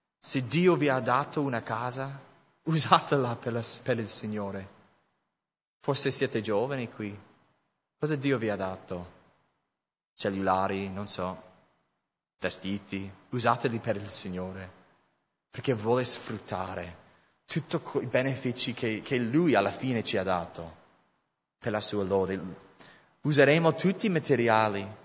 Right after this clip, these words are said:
per la lode, per la lode di qualcosa?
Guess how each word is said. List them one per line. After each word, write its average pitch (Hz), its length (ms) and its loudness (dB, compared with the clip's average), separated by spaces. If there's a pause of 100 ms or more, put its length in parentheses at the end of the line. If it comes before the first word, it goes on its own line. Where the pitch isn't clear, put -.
(480)
per 139 120 0
la 120 100 6
lode, 117 280 2
per 117 380 0
la 113 200 4
lode 123 300 4
di 104 120 -2
qualcosa? 107 760 -2